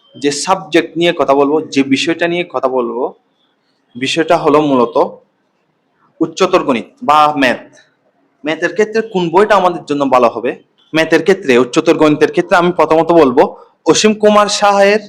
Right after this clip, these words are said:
অসীম কুমার শাহ, শাহের প্রথম পত্র এবং দ্বিতীয় পত্র, এগুলো সমাধান সহ দেওয়া থাকে। আপনার বিশেষ করে আপনি যদি এখান থেকে বেসিক ক্লিয়ার করে,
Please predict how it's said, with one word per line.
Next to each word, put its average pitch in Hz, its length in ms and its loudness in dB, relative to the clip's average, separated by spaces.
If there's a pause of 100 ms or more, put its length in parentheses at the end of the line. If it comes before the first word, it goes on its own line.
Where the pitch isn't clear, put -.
(120)
অসীম 180 260 -4
কুমার 196 240 2
শাহ, 208 260 2 (360)
শাহের 185 440 2 (1800)
প্রথম 202 340 2
পত্র 226 360 2
এবং 170 200 2
দ্বিতীয় 147 300 -2
পত্র, 127 220 -4
এগুলো 165 200 0
সমাধান 180 420 2
সহ 175 220 0
দেওয়া 147 220 4
থাকে। 202 260 -8 (120)
আপনার 135 280 0
বিশেষ 131 340 -10
করে 196 160 -4 (260)
আপনি 170 240 2
যদি 175 200 0
এখান 208 220 2
থেকে 156 320 -4 (300)
বেসিক 151 340 0 (420)
ক্লিয়ার 160 260 2
করে, 139 320 -2